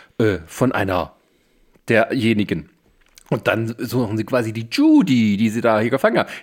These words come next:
Die ist diejenige. Und dann sagt die Judy, „Nee, bin ich nicht.“ Und, ähm, <laughs> bevor man aber dazu kommt, was i-, was ihre Ausrede ist,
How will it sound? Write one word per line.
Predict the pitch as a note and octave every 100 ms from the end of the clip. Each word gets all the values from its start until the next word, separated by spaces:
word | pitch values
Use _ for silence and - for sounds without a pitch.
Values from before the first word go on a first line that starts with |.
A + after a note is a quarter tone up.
| -
Die | A#4 B4 B4 B4 A#4+ A4+
ist | G#3 - -
diejenige. | D3+ D3+ C#3 B2 G#2 G#2 F2 - - - - - -
Und | -
dann | C#3 B2+
sagt | C3+ -
die | B2
Judy, | - B2+ C3 E3+ E3+ - _
„Nee, | - G#3+ F4+ F#4 F#4 F4 D4 A#3+ G3+ F#3
bin | E3 G3
ich | - G3
nicht.“ | A#3 G3+ - - - _ _ _ _ _ _ _ -
Und, | B2 A2+ G#2+ - - - - - -
ähm, | A#2 A2+ A2+ A2 G#2+ -
<laughs> | - - - - - - -
bevor | C#3 - F3+
man | E3+
aber | C#3 G#2+
dazu | G#2 B2+ C#3
kommt, | C3 A#2+
was | A#2+ -
i-, | C#3
was | A#2 G2+
ihre | F2 C#4 E3
Ausrede | A#2+ A#2 A#2 A2
ist, | A2+ G#3 -